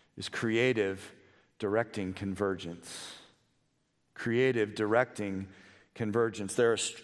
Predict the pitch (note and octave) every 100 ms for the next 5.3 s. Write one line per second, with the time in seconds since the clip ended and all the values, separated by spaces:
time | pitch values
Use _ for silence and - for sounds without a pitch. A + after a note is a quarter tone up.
0 | - - C#3+ C3 - B2 A2 - A2 A#2
1 | A2 A2 A#2+ A#2 G#2 G2+ A#2 A#2 A2+ G#2
2 | G#2 F#2+ A2+ G2 F2+ A2 A2 - F2 F2+
3 | G2 A2+ - - _ - G2 G2+ F2+ F2+
4 | F#2 F2+ F#2+ - F#2+ E2 F2 - F#2+ F2
5 | - G2 -